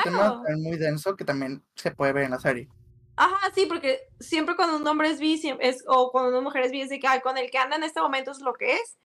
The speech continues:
Speaker 1: Ajá.
Speaker 2: Pero luego las mujeres
Speaker 1: O estás
Speaker 2: bisexuales siempre los
Speaker 1: confundido,
Speaker 2: novios
Speaker 1: o estás
Speaker 2: o
Speaker 1: confundida.
Speaker 2: Ajá.
Speaker 1: Es, no, no sabes lo que quieres, o así, o sea, es un tema también muy denso que se puede hacer un episodio completamente de eso de que se ve invisible ante el público,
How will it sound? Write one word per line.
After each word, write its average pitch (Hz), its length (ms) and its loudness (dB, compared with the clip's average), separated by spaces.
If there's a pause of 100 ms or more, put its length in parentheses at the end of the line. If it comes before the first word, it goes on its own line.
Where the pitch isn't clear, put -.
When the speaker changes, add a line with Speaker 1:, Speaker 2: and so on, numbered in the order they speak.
(300)
Speaker 1:
Ajá. 160 280 0
Speaker 2:
Pero 311 80 0
luego 302 180 2
las 349 140 -4
mujeres 320 340 -2
Speaker 1:
O 202 40 2
estás 285 260 0
Speaker 2:
bisexuales 226 220 -2
siempre 202 140 2
los 190 160 2
Speaker 1:
confundido, 165 240 6
Speaker 2:
novios 127 200 -2
Speaker 1:
o 165 120 -2
estás 160 240 -10
Speaker 2:
o 208 60 -10
Speaker 1:
confundida. 160 800 2 (340)
Speaker 2:
Ajá. 311 520 6 (260)
Speaker 1:
Es, 175 140 2 (160)
no, 185 500 6
no 175 140 0
sabes 202 240 8
lo 214 80 6
que 151 140 -2
quieres, 131 420 6
o 135 80 2
así, 143 320 0
o 139 60 0
sea, 135 340 2
es 147 180 -12
un 151 120 -6
tema 208 200 2
también 143 260 0
muy 147 180 2
denso 147 300 2
que 165 200 2 (400)
se 160 140 -2
puede 139 180 2
hacer 156 100 -2
un 190 80 4
episodio 151 340 4
completamente 147 500 0
de 135 60 2
eso 156 140 0
de 135 180 2 (600)
que 127 380 4 (400)
se 180 240 0
ve 135 80 4
invisible 175 580 4
ante 175 240 2
el 143 100 -2
público, 165 640 2